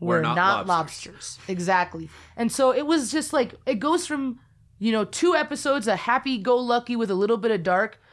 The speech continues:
Speaker 2: to completely, like, spiraling down the pit, and now you're, like, questioning your own sense of yourself and humanity, and you're just like, "Would I make a fucking deal with Cube? Would I wanna sacrifice myself? Fuck no, I wouldn't wanna s-," you know, like, it's, it's crazy the way it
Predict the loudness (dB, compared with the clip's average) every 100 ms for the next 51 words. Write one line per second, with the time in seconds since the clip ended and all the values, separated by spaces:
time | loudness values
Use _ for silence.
0 | _ -10 0 0 2 0 -2 -2 2 2
1 | 2 0 0 2 2 0 -2 -12 _ _
2 | -14 -12 -2 2 2 2 -2 -2 0 0
3 | 2 0 -4 -2 -2 0 0 2 2 0
4 | 0 0 -2 -4 -4 -6 -6 -4 0 2
5 | 2 2 -2 -2 -2 -2 -4 -6 -6 -8
6 | -2 0 0 -2 -10 -8 -4 -2 -2 -4
7 | -4 -2 -4 -4 -6 -2 -2 -4 -8 -18
8 | -4 -2 0 0 0 -2 -4 -4 -2 -2
9 | 0 0 -4 -4 -2 0 0 -2 -8 -4
10 | 0 2 2 2 0 -2 -2 -2 -2 0
11 | -2 -2 -6 -4 -6 -2 -4 -2 0 2
12 | 4 4 2 2 0 -4 -12 -16 -2 2
13 | 2 2 -2 -6 -10 -20 -16 -6 -4 -2
14 | 0 2 2 2 4 4